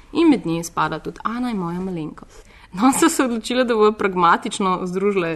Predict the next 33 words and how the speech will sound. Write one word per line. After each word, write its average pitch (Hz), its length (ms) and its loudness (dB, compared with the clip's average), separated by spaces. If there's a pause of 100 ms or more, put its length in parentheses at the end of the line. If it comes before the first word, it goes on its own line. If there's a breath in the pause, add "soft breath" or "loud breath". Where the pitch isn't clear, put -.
(160)
um, 160 440 -4
prijetno 175 520 -2
s 196 80 -8
koristnim, 208 540 -4
nisem 190 240 -8
čez 180 140 -10
ziher, 185 200 -8
kaj 160 180 -10
je 156 80 -10
kaj 160 200 -8 (240 loud breath)
tukaj 226 320 -12
na 208 100 -12
tej 208 220 -10
strani, 226 340 -10 (280 loud breath)
in 370 120 0
so 440 140 0
oddajo 208 320 2
povabile 226 320 2
kar 277 180 -4 (140)
drugo 254 260 -8
drugo. 226 340 -2 (640 soft breath)
Tudi 220 220 -12
malo 214 260 4
k 214 80 -14
temu 214 240 -2
pripomore 196 580 -4
to, 190 160 -4
da 180 160 -6
pač 175 300 -12
res 175 220 -8
nimamo 170 300 -6
veliko 165 220 -10
časa. - 260 -12